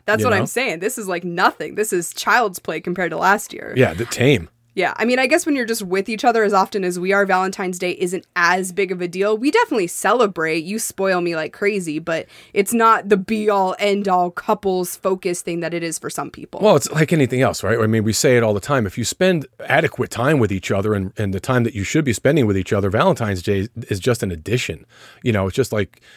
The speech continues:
Speaker 2: something extra.
Speaker 1: Yeah, I
Speaker 2: You
Speaker 1: mean,
Speaker 2: know?
Speaker 1: I feel like you treat me like a fucking queen every day of the year, <laughs> so Valentine's Day just isn't that important.
Speaker 2: No, it's, you know, it's fun to do stuff like going to dinner with friends. That's the kind of thing that we would prefer to do. We don't need to,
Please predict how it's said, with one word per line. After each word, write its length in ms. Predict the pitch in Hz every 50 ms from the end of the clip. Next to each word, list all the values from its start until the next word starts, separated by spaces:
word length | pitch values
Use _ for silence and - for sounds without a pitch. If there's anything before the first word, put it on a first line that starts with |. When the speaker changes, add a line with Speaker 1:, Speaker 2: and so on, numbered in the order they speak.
| - _ -
Speaker 2:
something 340 | - 151 127 - 92 90
extra. 480 | 87 117 - - - - - - - - _ _
Speaker 1:
Yeah, 260 | - 359 427 - - -
I 80 | - 240
Speaker 2:
You 60 | 262
Speaker 1:
mean, 80 | 269
Speaker 2:
know? 60 | 254 240
Speaker 1:
I 60 | 254
feel 180 | - - 294 277
like 200 | 247 220 214 -
you 200 | 190 208 226 208
treat 280 | - - 226 214 -
me 140 | - 185 180
like 220 | 175 170 175 - 175
a 40 |
fucking 360 | - - 190 180 - 175 175 175
queen 340 | - 196 175 170 165 170 -
every 380 | 165 175 190 190 202 190 180
day 320 | 175 170 156 151 143 135 -
of 160 | 160 170 156
the 100 | - 165
year, 160 | 160 175 247 -
<laughs> 60 | 480 403
so 340 | - 370 392 392 339 311 285
Valentine's 600 | 247 285 294 311 311 277 359 277 233 233 208 220
Day 100 | 220 208
just 220 | 196 202 202 - 214
isn't 200 | 202 202 208 190
that 140 | 208 180
important. 460 | 214 196 - 254 277 277 202 - - - _ -
Speaker 2:
No, 240 | - 247 220 104 104
it's, 140 | 110 - -
you 260 | 196 - 180 233 185
know, 100 | 151 139
it's 140 | 143 - -
fun 240 | - 165 156 160 151
to 80 | 135
do 160 | 120 123 131 120
stuff 300 | - - 127 110 - 120
like 320 | 113 110 101 - - - - 90 -
going 280 | - 110 98 107 110 107
to 120 | 98 120
dinner 260 | 95 120 131 131 110
with 140 | 104 113 110 -
friends. 500 | - 202 190 151 - - - - - _ _ - - -
That's 220 | - 127 131 -
the 80 | - 120
kind 160 | 127 117 107
of 40 | 101
thing 140 | 110 107 101
that 120 | 107 113
we 100 | 110 110
would 180 | 104 98 90 -
prefer 400 | 107 95 - - - 110 107 104
to 80 | 95
do. 180 | 95 113 123 101
We 120 | 98 113
don't 160 | 113 117 104 107
need 180 | 110 117 110
to, 180 | 104 107 98